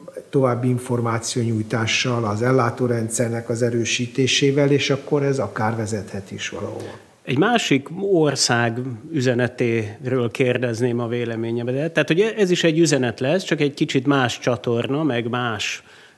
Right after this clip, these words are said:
Speaker 2: más útmód. Ö, én nagyon meglepődtem, hogy a holland köztévé, és ez nem most volt, ez hat-hét évvel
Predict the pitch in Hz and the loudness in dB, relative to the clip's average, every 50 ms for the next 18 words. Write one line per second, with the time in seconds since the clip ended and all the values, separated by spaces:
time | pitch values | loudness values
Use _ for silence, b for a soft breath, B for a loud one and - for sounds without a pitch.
0 | B - 131 123 120 113 107 98 90 - - - - 208 202 214 220 165 139 131 | B -6 -4 -2 -2 -2 -4 -6 -6 -6 -8 -8 -10 -14 -16 -10 -6 -4 -2 -2
1 | 123 113 - - - 120 117 120 127 131 151 180 202 202 233 226 226 B B B | -4 -6 -8 -4 -2 2 4 4 4 6 6 4 4 4 2 -2 -2 B B B
2 | B B B B B B B - 123 139 147 156 165 - - - - _ _ _ | B B B B B B B -6 -4 0 0 0 0 -2 -6 -12 -20 _ _ _
3 | _ _ _ 175 160 160 196 233 220 190 160 156 156 143 131 135 120 - - 123 | _ _ _ 0 2 2 4 4 4 6 6 6 6 6 4 4 2 2 0 0
4 | 117 110 - - 139 135 147 160 139 131 127 123 127 123 120 123 123 123 113 123 | 0 -2 -2 -4 -2 2 2 4 4 4 2 2 2 2 0 -2 -4 -4 0 2
5 | 156 165 147 131 123 117 113 113 117 113 117 123 - 151 117 - - - 92 - | 2 4 4 2 2 0 0 0 -2 -2 -4 -6 -10 -12 -12 -12 -12 -12 -14 -6
6 | - - 139 117 - - - - 117 113 113 107 117 123 139 151 170 180 170 - | -2 0 0 2 0 -2 -2 0 0 0 2 2 2 2 4 4 4 2 0 -2
7 | - b b b b b b b b b _ - - - 165 208 240 208 165 143 | -8 b b b b b b b b b _ -4 -2 0 2 2 4 4 4 4
8 | 135 - - 135 131 127 147 135 123 - 175 160 170 - 131 127 - - 139 131 | 2 2 2 2 2 4 2 0 0 0 -2 0 0 0 -2 0 2 2 2 2
9 | 120 113 117 113 113 117 123 - - - | 2 0 0 0 0 -2 -2 -4 -8 -12